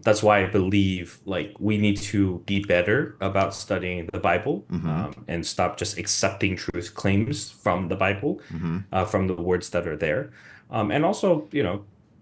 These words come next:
Speaker 1: part of Bible study is semantic study and
Speaker 2: Mm-hmm.
Speaker 1: research. So, you know,
Speaker 2: Mm-hmm.
Speaker 1: I think that is also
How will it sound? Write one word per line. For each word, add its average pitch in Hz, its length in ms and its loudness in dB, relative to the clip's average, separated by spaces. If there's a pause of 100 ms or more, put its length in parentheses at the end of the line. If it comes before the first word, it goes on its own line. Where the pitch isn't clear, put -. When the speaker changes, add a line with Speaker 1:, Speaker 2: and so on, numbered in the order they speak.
Speaker 1:
part 107 200 6
of 101 220 -2
Bible 92 240 2
study 90 340 -2 (100)
is 85 320 2
semantic 90 580 -2
study 95 440 0
and 123 100 4
Speaker 2:
Mm-hmm. 104 100 2
Speaker 1:
research. 107 500 -2
So, 85 400 -6
you 101 60 -2
know, 85 180 0
Speaker 2:
Mm-hmm. 90 160 -4
Speaker 1:
I 87 100 4
think 90 220 -2
that 85 180 2
is 82 200 -2
also 78 500 -6